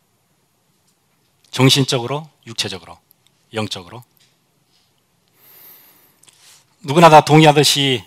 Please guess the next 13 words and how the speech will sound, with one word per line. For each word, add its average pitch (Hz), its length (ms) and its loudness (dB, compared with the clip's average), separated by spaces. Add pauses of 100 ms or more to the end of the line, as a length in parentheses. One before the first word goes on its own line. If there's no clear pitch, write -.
(120)
멘털이, 139 840 -2 (680)
아, 117 520 -4 (520)
옛날 147 300 4
우리 139 160 -4
어른들 139 720 0 (360)
또 147 80 -8
우리 139 160 -4
앞 - 200 2
세대들에 131 680 0
비해서 117 500 -4 (240)
젊은이들이 131 480 0
훨씬 185 340 -6
약하지요. 107 520 -8